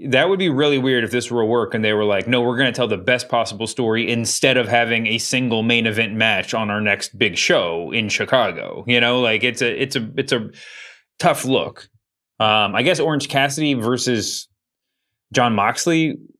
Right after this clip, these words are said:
could presumably, could be the main event at All Out. I'm looking at the card. I mean, it's a little bit,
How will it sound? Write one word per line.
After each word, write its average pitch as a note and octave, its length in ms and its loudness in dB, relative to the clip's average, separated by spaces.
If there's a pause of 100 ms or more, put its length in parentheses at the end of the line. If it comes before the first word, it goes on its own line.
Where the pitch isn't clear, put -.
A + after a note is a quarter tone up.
(220)
could C#3+ 340 -2
presumably, D3 460 2
could C#3+ 220 0
be D#3 100 2
the D3 100 0
main C#3+ 240 0
event C#3+ 380 0 (500)
at D3 140 0
All C#3+ 180 2
Out. D3 380 0
I'm B2+ 100 -2
looking D3 240 2
at A#2 80 2
the - 80 -4
card. A#2 360 2
I A2 40 0
mean, A2 140 0
it's A2 160 -2
a C3+ 40 0
little C3+ 200 2
bit, G2+ 300 -2